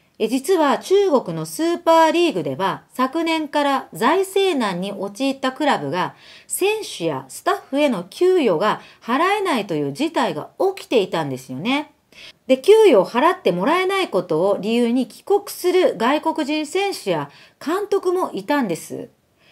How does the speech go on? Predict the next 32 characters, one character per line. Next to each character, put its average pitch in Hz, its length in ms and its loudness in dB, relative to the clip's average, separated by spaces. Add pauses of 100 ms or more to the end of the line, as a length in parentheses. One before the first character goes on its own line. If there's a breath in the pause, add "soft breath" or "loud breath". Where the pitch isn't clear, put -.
(260 soft breath)
え、 214 80 -6
中 381 260 6
国 220 240 2
の 185 80 -4
プ 269 140 -4
ロ 359 160 2
サ 381 160 4
ッ 381 120 -8
カ 208 180 0
ー 175 40 -2
の 220 200 -2
ス 311 160 -4
ー 339 100 0
パ 330 220 6
ー 311 100 6
リ 330 160 2
ー 202 40 -4
グ 170 100 -4
は、 208 260 -2 (360 loud breath)
え、 220 120 -4
チ 370 160 6
ー 427 160 10
ム 294 80 4
の 208 120 0
ス - 120 -8
ポ 330 180 2
ン 339 60 -2
サ 320 160 2
ー 311 40 2
の 320 200 -2 (160 loud breath)
約 277 400 2
七 240 280 0